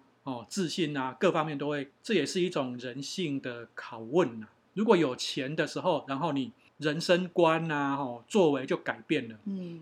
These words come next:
Speaker 1: 那其实你已经变成了这个钱的奴隶啦。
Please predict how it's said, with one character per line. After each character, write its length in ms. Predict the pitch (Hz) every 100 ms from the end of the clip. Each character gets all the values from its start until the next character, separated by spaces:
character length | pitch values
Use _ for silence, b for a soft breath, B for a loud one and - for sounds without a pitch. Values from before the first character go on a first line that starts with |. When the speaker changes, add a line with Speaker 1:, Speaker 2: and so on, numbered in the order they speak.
| 151
Speaker 1:
那 120 | 175
其 240 | - 156
实 440 | 160 - 139 143 147 _
你 120 | - 214
已 120 | 202
经 240 | - 190
变 280 | 196 208 151
成 260 | 135 139 120
了 120 | 135
这 80 | 139
个 140 | 156 - _
钱 300 | - - 131
的 140 | 143
奴 240 | 123 113 117
隶 180 | 143 113
啦。 160 | 107